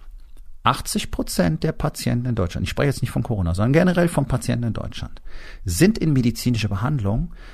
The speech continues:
weil sie zu fett und zu faul sind. Nicht ausreichend Bewegung,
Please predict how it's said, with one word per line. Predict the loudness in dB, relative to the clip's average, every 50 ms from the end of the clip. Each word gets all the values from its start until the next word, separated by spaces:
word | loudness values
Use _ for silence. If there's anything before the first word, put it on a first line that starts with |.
| -16 -16 -18 -12 -4
weil | 0 2 2 4 4 4 4
sie | 2 2 2 0 0 -2 -6 -10 -16 -16 -14 -14 -14 -16 -14 -10
zu | -8 -6 -4 -4 -6
fett | -6 0 2 4 4 4 0 -4 -12 -16 -16 -10
und | -6 -6 -6 -4
zu | -4 -6
faul | -6 -6 -2 0 2 2 2 0 -6
sind. | -10 -12 -12 -14 -14 -14 -12 -12 -14 -12 -12 -12 -12 -12 -12 -12 -14 -14 -14 -14 -14 -14 -12 -12 -12 -14 -6 0
Nicht | 2 2 4 4 2
ausreichend | 2 2 2 2 0 0 0 0 -2 -4 -4
Bewegung, | -2 0 0 0 0 0 0 -2 -2 -2 -6